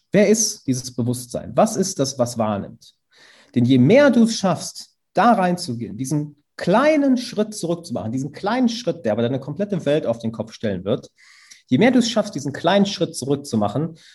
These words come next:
desto mehr steigt deine emotionale Intelligenz, desto besser kannst du deine Gedanken lenken, desto besser kannst du deine Emotionen lenken,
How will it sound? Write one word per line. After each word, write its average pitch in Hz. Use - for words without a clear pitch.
desto 123
mehr 107
steigt 131
deine 113
emotionale 110
Intelligenz, 110
desto 117
besser 135
kannst 180
du 143
deine 120
Gedanken 135
lenken, 208
desto 113
besser 117
kannst 107
du 107
deine 101
Emotionen 139
lenken, 165